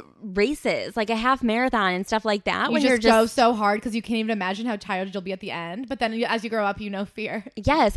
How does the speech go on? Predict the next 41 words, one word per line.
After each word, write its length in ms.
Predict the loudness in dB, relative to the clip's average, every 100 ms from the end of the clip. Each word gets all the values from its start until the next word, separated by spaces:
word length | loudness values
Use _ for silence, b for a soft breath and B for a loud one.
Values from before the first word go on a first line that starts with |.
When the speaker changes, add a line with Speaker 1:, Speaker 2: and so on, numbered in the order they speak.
| -2
Speaker 1:
you 160 | -2 2
know 120 | 2
fear, 280 | 2 4 4
you 160 | 2
know 140 | 2 6
pain, 440 | 6 4 -2 0
you 100 | 0
know 140 | 0 -2
soreness. 640 | -2 0 2 2 2 2
Speaker 2:
You 120 | 4
know 140 | 4
Speaker 1:
<laughs> 120 | 4 -2
Speaker 2:
peeing 220 | -4 -4
your 100 | -6
pants 300 | -4 -6 -4
by 100 | -4
accident 460 | -2 -4 0 -2 0
at 160 | -4
a 220 | -4 -8
track 340 | -6 -2 -2 -2
meet 260 | -4 -6 -6
six 240 | -8 -4
hours 240 | -2 -2 -2
away 120 | -4
from 160 | -4
your 120 | -6 -6
school. 340 | -6 -4 -4
You 60 | -4
just 100 | -6
have 80 |
to 80 | -6
kinda 180 | -2 -2
sit 360 | 0 2 2 2
in 120 | -2
until 200 | -2 0
you 60 | 2
get 160 | 2
back 260 | 2 0 0
on 80 | -4
the 80 | -4
bus. 400 | -2 -2 -2